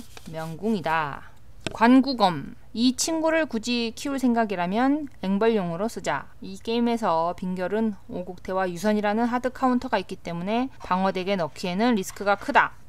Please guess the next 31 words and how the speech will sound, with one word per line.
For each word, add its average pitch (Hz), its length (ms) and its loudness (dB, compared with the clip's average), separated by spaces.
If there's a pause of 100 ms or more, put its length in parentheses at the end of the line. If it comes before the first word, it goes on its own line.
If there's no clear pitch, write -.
(100)
공격용으로 254 960 6
연구해 196 460 2
볼 196 160 -4
만도 196 400 -2
하지만 226 1040 -2
글쎄 165 600 -6
재화 202 220 0
낭비하지 214 460 0
말고 190 340 0
다른 202 320 0
맹장을 160 380 -4
키우자. 196 360 -6 (140)
그래도 240 320 0
나는 247 240 6
유니크하게 233 880 2
위 220 160 -4
빙결덱을 202 540 0
하겠다 220 360 0
하면 196 760 -2
방덕과 185 520 -4
함께 202 380 -2
빙결덱에 202 600 -2
쓸 - 180 -6
수 - 140 -2
있는 220 180 2
좋은 214 240 0
맹장이라고 185 580 -2
하겠다. - 520 0 (160)
참고로 233 400 2
나는 190 180 2
갈았다. 170 540 -2